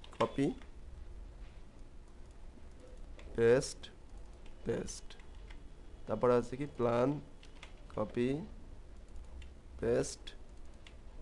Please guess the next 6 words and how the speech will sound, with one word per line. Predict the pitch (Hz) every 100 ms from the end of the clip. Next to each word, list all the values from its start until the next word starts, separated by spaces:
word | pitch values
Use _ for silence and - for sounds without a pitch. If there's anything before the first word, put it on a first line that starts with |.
| -
পেস্ট, | - 101 - - - - - - - -
ফাইন। | - 85 - - - - - -
এবার | 208 208 190
এখানে | 151 156 135
একটা | - 113
খেয়াল | 110